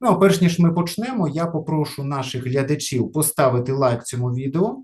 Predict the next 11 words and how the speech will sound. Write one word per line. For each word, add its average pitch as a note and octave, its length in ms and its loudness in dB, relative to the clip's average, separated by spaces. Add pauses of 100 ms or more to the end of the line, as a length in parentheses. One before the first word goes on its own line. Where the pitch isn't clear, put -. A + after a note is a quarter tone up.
(280)
та A#3 120 2
залишити D#3+ 560 2
коментар. D3+ 880 0
Таким A#2+ 260 -4
чином F3 300 0
ви C#3 100 -2
допоможете B2+ 600 -2
Ютубу E3 440 0
просувати C3+ 760 0 (220)
україномовний B2 840 0
контент. A#2 600 -4